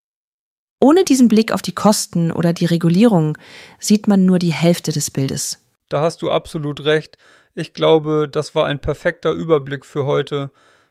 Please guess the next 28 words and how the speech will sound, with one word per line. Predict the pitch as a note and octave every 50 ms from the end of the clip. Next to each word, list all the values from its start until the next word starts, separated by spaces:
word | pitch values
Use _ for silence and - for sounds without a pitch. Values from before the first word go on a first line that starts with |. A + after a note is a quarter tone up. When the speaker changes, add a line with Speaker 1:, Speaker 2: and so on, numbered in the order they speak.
| _ _ -
Speaker 2:
Wir | D#3+ D3
sind | C#3 E3 F3+ F#3+ F3+
von | - - - E3 D#3 D3+
den | D3 C#3+ D3 C#3
digitalen | E3 E3 D#3+ D#3+ - - F3 D#3 D3+ D3+ D3 C#3
Höhen | D3+ E3+ F3 F3+ F3+ F3 F3
Alibabas | - - D3+ C#3+ C#3+ C#3+ C3+ C#3 C#3+ D3 E3 E3 F3+ F#3 F#3+ F#3 - - - _ _
über | - D#3 C#3+ D3 D3
die | C#3 C#3+ C3+ -
zyklischen | - - A#3+ B3 B3 - A#3+ G#3+ - - A3+ G3
Tiefen | - - - G3 G#3 - - F#3+ F#3 F3+ D#3+
der | D#3 D3 C#3
Fleischindustrie | - - D3+ D3 E3 - - - F3 F3 F3 - - - - F3 F3 E3 - _ _ _ _ _ _ _
bis | - E3 D3+ -
hin | - F#3 F#3 G3 F#3+
zu | - -
den | D#3 D3+ D3 C#3+
paradoxen | - E3 D3+ C#3+ C#3+ C3+ - E3 F#3+ F#3 - - - F3+ D#3
Kosten | - - E3+ E3+ - - - D#3+ D3+ C#3+
der | D3+ D3+
Robotik | C#3+ C3+ C#3+ C3+ C3 D3+ E3+ D#3+ - E3+ E3 E3 D#3+ _ _ _ _ _ _ _ _ -
und | F3+ D3+ C#3 -
den | D3+ D3 C3+ C#3+
heißen | D3+ D#3 D#3+ - - E3
Sommern | D3 C#3 D3+ D3+ D#3 D#3 D3+ D3+ D3+ -
in | - D#3 D3+ D#3
Europa | D3 D3 C#3+ C3+ D#3+ F3 E3 - D3+ C#3 C3+ C3
gereist. | C3 C#3 C3+ C3+ C#3+ C#3 C#3 C#3 - -